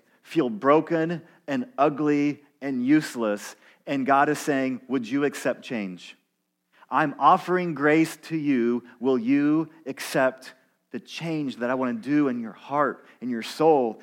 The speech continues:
in your friendships, in your family?" To move past this brokenness and this feeling of being stuck or ugly, but to let God do what he wants to do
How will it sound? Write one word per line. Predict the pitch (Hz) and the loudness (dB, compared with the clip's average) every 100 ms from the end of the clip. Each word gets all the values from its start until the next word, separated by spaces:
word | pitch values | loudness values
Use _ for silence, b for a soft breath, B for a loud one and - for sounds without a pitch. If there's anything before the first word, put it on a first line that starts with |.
| B | B
in | 127 | -4
your | 127 | -4
friendships, | - 160 156 - 117 - - b b | 0 0 0 -4 -6 -6 -20 b b
in | 131 | -4
your | 127 | -4
family?" | 120 156 156 143 117 101 101 _ _ _ _ _ _ _ | -4 0 0 0 -4 -8 -14 _ _ _ _ _ _ _
To | 151 | -4
move | 135 165 175 - | 2 4 4 2
past | 147 143 151 - - B | 2 2 2 -6 -20 B
this | - 147 | -2 -2
brokenness | 107 135 160 156 147 131 120 - | 0 4 4 4 0 0 -2 -2
and | 143 123 113 | -2 -2 -4
this | 127 | -6
feeling | - 156 165 147 | -2 2 2 2
of | 127 | 0
being | 147 135 120 | 0 0 -4
stuck | - - 151 - - - _ _ _ - | -6 0 0 0 -8 -20 _ _ _ -14
or | 127 - | -10 -6
ugly, | 143 127 120 98 - b b b | -6 -4 -8 -8 -12 b b b
but | 135 - | -12 -8
to | 131 | -6
let | 139 143 113 | -4 -6 -6
God | 151 156 139 | -4 -2 -2
do | 131 120 | -2 -2
what | 131 | -2
he | 123 | -4
wants | 120 139 139 | -2 -2 -4
to | - | -6
do | 113 120 120 | -4 0 0